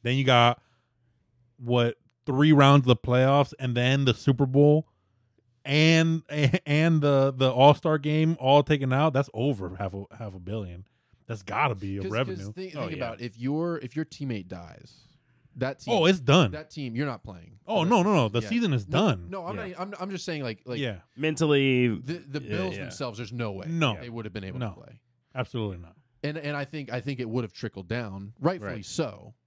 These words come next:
Speaker 1: I, yeah, in, in the, in, like,
Speaker 3: Think about the player that
Speaker 1: in the
Speaker 3: tackled him.
Speaker 1: seventies,
Speaker 2: Yeah.
Speaker 1: no, whatever. Like, if, if in
Speaker 3: Yeah.
Speaker 1: the seventies, a football player falls over, they're stepping right over him and continue
Speaker 2: Yeah.
Speaker 1: playing.
Speaker 3: Yeah.
Speaker 1: Probably the eighties,
Speaker 2: Why is Terry still
Speaker 1: may-,
Speaker 2: down?
Speaker 1: maybe the nineties.
Speaker 3: Yeah.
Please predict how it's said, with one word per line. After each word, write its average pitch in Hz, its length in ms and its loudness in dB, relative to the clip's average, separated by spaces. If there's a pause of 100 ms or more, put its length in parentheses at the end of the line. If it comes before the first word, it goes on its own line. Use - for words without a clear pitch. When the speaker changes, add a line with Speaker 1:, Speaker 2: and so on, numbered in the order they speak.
Speaker 1:
I, 160 180 -6
yeah, 165 260 4 (120)
in, 170 200 -2
in 160 160 -2
the, 143 120 0 (120)
in, 156 160 -8 (640)
like, 151 300 -4
Speaker 3:
Think 202 120 -4
about 240 120 0
the 143 60 -2
player 131 440 0
that 104 260 -2 (120)
Speaker 1:
in 165 100 -8
the 151 60 -2
Speaker 3:
tackled - 20 -2
him. - 60 -12
Speaker 1:
seventies, 202 580 2
Speaker 2:
Yeah. 110 220 -12
Speaker 1:
no, 135 260 2
whatever. 101 360 0
Like, 98 220 -2
if, 110 140 -4 (100)
if - 0 -
in 117 160 -4 (240)
Speaker 3:
Yeah. 151 100 -4
Speaker 1:
the 139 60 2
seventies, 180 480 4
a 127 60 0
football 156 240 2
player 151 240 6
falls 147 320 2
over, 143 240 4
they're 123 120 2
stepping 110 300 -2
right 101 200 2
over 98 280 0
him 92 80 -4
and 92 100 -8
continue 110 280 -8
Speaker 2:
Yeah. 90 60 -14
Speaker 1:
playing. 95 240 -14
Speaker 3:
Yeah. 73 100 -12 (140)
Speaker 1:
Probably 127 280 -4
the 117 80 -8
eighties, 123 460 2
Speaker 2:
Why 160 160 -12
is 208 100 -14
Terry 208 360 -8
still 160 220 -10
Speaker 1:
may-, 139 300 -2
Speaker 2:
down? 98 140 -14
Speaker 1:
maybe 151 420 4
the 135 100 4
nineties. 113 680 2
Speaker 3:
Yeah. 85 180 -12